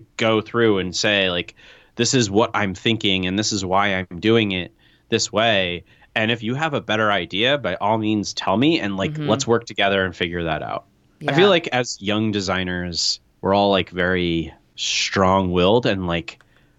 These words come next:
Speaker 1: "I have it the right way and nothing <laughs> you're going to do. There's nothing you're going to do to convince me that <laughs> I'm wrong."
Speaker 2: Oh my God. Yeah, that's definitely an added skill set to kind of release that ego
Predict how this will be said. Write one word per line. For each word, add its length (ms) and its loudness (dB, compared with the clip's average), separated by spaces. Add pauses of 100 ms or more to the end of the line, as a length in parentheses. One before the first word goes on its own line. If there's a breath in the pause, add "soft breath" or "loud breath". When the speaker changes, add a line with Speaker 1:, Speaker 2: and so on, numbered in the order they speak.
(320 soft breath)
Speaker 1:
"I 260 2
have 320 0
it 140 -6 (160)
the 100 -2
right 240 0
way 580 0 (180)
and 260 2
nothing 360 2
<laughs> 80 -2
you're 100 0 (100)
going 160 2
to 60 -2
do. 500 2 (340 loud breath)
There's 180 2
nothing 260 4
you're 140 0
going 260 0
to 80 -2
do 240 2
to 120 0
convince 440 0
me 280 2
that 280 0 (140)
<laughs> 120 -6
I'm 440 -2
wrong." 480 -2 (100)
Speaker 2:
Oh 40 -18
my 140 -14
God. 460 -4 (920 soft breath)
Yeah, 460 0 (140)
that's 180 -6
definitely 400 -6
an 60 -6
added 240 -4
skill 260 -6
set 340 -4
to 280 -6 (180)
kind 200 -6
of 220 -8
release 420 -4
that 220 0
ego 500 -4